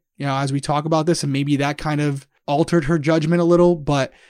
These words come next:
I think it's interesting what you said as far as, uh, individuals not knowing who said that they decided to mix Klonopin and clo-, cocaine, because that is, that is important, 'cause there's always that variable, and we're not suggesting this, but there's always that variable where you think, like, "Well, if it wasn't Lauren,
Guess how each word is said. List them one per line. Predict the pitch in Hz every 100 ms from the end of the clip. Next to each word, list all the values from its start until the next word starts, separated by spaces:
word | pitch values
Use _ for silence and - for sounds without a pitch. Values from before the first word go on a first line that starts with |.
| _ _
I | 165
think | - 214
it's | 208
interesting | 196 175 175 151 170 160
what | 143
you |
said | 156 - 151
as | 143
far | 156 143
as, | 139 131 135
uh, | 143 135 127
individuals | 135 160 151 147 139
not | 139 143 147
knowing | 143 143 147 143
who | - - 180 180
said | - 180 160 180 -
that | 143 143 127
they | 139
decided | 143 156 143 143
to | 143
mix | 147 160 -
Klonopin | - 147 143 143 147 147 -
and | 143
clo-, | 156 143
cocaine, | - 143 147 160
because | 170 165
that | 151 160
is, | 180
that | 165 151 147
is | 180
important, | 165 147 135 123 143 -
'cause | - 156
there's | 160 143
always | 165 170 170
that | 160 143
variable, | 156 156 160 175
and | 156
we're | 139
not | 147 147
suggesting | - 131 156 165 160
this, | 143 139
but | 147
there's | 139
always | 151 165
that | 151 135
variable | 147 151 143 143
where | 139
you | 135
think, | - 147 139
like, | 143 131 -
"Well, | 147 143 139 -
if | 143
it | 143 143
wasn't | 185 156 135
Lauren, | 165 226 175 143 139